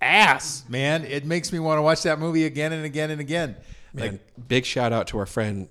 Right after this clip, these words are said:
Speaker 2: Sam Steingraber, Samuel Roland
Speaker 1: Oh, yeah.
Speaker 2: Films,
Speaker 1: Yep.
Speaker 2: who we co-edited that trailer
Speaker 1: Okay.
Speaker 2: with. Yeah.
Speaker 1: It's, I didn't know that. Sam's good du-,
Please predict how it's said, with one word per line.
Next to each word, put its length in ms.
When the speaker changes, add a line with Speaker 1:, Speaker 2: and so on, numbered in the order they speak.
Speaker 2:
Sam 280
Steingraber, 640
Samuel 320
Roland 280
Speaker 1:
Oh, 80
yeah. 80
Speaker 2:
Films, 400
Speaker 1:
Yep. 180
Speaker 2:
who 60
we 120
co-edited 480
that 240
trailer 220
Speaker 1:
Okay. 360
Speaker 2:
with. 120
Yeah. 80
Speaker 1:
It's, 240
I 80
didn't 140
know 120
that. 200
Sam's 300
good 160
du-, 200